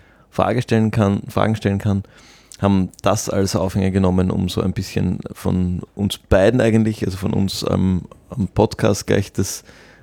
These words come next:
Leitbild als Purpose Driven Organization zu formulieren und du hast das dann für deine, ähm, für deine Berg-Coaching-Runden auch gleich mitgemacht,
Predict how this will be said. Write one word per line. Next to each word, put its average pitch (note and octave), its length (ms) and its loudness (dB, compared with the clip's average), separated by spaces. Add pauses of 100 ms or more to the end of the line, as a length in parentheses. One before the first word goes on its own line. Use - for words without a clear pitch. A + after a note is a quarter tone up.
Leitbild F#2 520 0
als F2+ 240 0
Purpose - 340 0
Driven F#2+ 240 2
Organization F2+ 800 0
zu F2+ 120 -4
formulieren F#2 580 2
und G2 140 0
du G2+ 60 2
hast - 140 -4
das G2+ 100 -6
dann F2+ 280 0 (500)
für - 160 -4
deine, F2 540 2
ähm, F2 280 0
für - 120 -10
deine F#2 220 0
Berg-Coaching-Runden F#2+ 1500 0
auch - 160 -8
gleich G#2+ 160 2
mitgemacht, G2 420 2